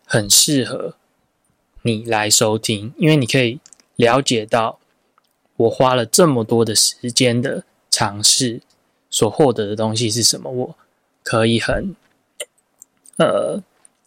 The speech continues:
我可以把它就是分享给你，对，你就可以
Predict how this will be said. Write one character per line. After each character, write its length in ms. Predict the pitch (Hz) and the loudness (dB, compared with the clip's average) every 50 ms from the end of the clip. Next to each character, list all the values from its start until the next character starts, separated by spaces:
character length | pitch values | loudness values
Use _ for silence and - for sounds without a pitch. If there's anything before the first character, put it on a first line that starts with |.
| - - - | -14 -6 -2
我 100 | 135 120 | -2 -2
可 180 | - - 143 139 | 0 0 2 2
以 80 | 131 | 2
把 180 | 123 - - - | 2 0 -2 -4
它 460 | - - 120 113 117 110 110 110 - - _ _ | 0 0 0 0 0 -2 -2 -4 -6 -10 _ _
就 120 | - - 120 | -6 -4 -2
是 320 | 110 - 135 139 135 - - | 0 -2 -2 -4 -8 -8 -4
分 260 | - - 139 143 143 | 2 2 4 4 4
享 220 | - 120 120 127 - | 0 0 -2 -8 -10
给 180 | - - 143 | -12 -10 -10
你， 220 | 151 139 - 208 - _ _ _ _ _ _ _ _ _ _ _ _ _ _ _ _ | -10 -10 -10 -10 -12 _ _ _ _ _ _ _ _ _ _ _ _ _ _ _ _
对， 240 | - 151 - - - - | -4 -4 -4 -4 -6 -10
你 100 | 110 107 | -6 -2
就 120 | - 123 | 0 2
可 140 | 117 127 113 | 2 2 0
以 140 | 107 107 | 0 -2